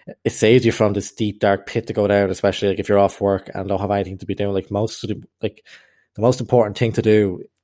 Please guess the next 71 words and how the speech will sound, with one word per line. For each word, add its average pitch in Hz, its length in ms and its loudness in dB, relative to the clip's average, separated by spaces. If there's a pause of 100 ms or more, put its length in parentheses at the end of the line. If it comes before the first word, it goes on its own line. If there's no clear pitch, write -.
(320)
is - 140 -8
to 98 60 -8
make 104 180 -2
sure 104 200 2
that 98 80 -2
you're 98 120 -2
doing 104 160 -2
something. - 340 -6
Like, 101 220 0
small 120 340 0
wins 107 300 0
are, 104 40 4
like, 98 280 0
absolutely 101 460 0
imperative. 95 520 -2
Like, 92 140 -6
it's, - 260 -16 (500)
it's - 200 -8
why 120 240 6
in 113 760 0
the 107 80 -4
military, 104 520 -2
like, 92 120 -6
you 107 80 -4
make 101 180 -4
your 101 100 -2
bed 101 340 0
every 101 220 0
single 98 240 -6
morning. 98 280 -4
Like, 92 160 -6
why 101 160 2
do 107 100 -6
you 107 60 -6
think 110 240 -6
in 90 60 -10
the 98 60 -4
military, 95 340 -4
like, 92 200 -4 (640)
you're 95 120 -8
so 104 160 2
pushed - 340 0
towards 101 280 0
discipline 98 420 -6
so 98 180 0
much? 92 220 -4
That 95 160 0
because 98 360 0
you're 95 100 0
making 98 260 -2
your 92 100 -2
bed, 101 240 2
like, 90 100 -2
it's 87 80 -10
a 92 60 -8
small 98 320 -2
win, 101 160 2
like, 95 140 -4
a - 40 -18
small 107 280 0
thing 107 340 -4
you 98 80 -6
can 104 120 -6
do 101 160 0
in 101 60 -4
the 98 60 -4
morning. 98 320 -2
It's - 200 -4
like 98 140 -4
a - 40 -4
system, 92 460 -6